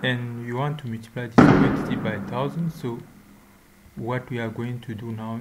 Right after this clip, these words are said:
is to go to this field. Some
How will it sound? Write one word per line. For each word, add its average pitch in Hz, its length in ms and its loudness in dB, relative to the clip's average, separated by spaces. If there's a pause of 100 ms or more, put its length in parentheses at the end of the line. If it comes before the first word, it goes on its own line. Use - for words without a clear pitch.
is - 460 -16 (2750)
to 117 100 -14
go 113 200 -8
to 113 160 -12
this 113 200 -12
field. 151 360 -8 (4000)
Some 131 520 -8